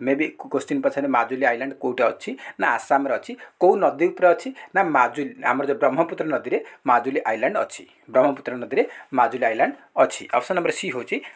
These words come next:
କରେକ୍ଟ ଆନ୍ସର। ନେକ୍ସଟ ରହିଛି, ହ୍ୱାଟ ଇଜ୍ ଦ ସୋର୍ସ ଅଫ୍ ଦ ଝେଲମ ରିଭର? ଝେଲମ ରିଭରର ସୋର୍ସ କ'ଣ ବା କୋଉଟା ତାର ସୋର୍ସ ସେ ପଚାରିଛି। ତ ଜନ୍ସ୍କାର ଭ୍ୟାଲି, ନା ମାନସରୋବର ଲେକ୍,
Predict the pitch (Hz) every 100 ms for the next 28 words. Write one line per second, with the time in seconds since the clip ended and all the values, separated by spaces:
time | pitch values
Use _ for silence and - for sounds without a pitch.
0 | - 110 147 - 117 107 - 104 - _
1 | - 113 117 - _ _ _ _ _ _
2 | _ - - - - 180 - 220 220 185
3 | 160 160 247 202 233 - 185 208 208 190
4 | 175 147 151 - 147 160 147 113 107 107
5 | - - - 131 - 156 185 - 151 147
6 | 151 170 139 196 - - - 170 190 -
7 | - 143 120 95 - _ _ _ _ _
8 | _ _ _ _ _ _ _ _ _ _
9 | - 185 - 180 185 233 233 165 180 -
10 | 165 175 165 - - 107 - - - _
11 | _ _ _ 151 156 - - _ 123 156
12 | 160 - 202 196 156 156 175 226 - -
13 | 180 139 147 160 165 170 165 190